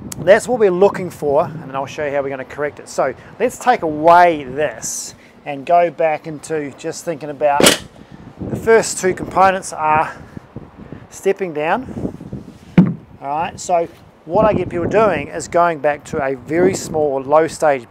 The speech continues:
box and getting the top part right. So this is when you'll be on top of the box coming down.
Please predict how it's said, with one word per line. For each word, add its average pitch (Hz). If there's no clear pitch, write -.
box 226
and 143
getting 151
the 139
top -
part 165
right. 135
So 165
this 233
is 233
when 233
you'll 226
be 196
on -
top 208
of 202
the 190
box 190
coming 160
down. 151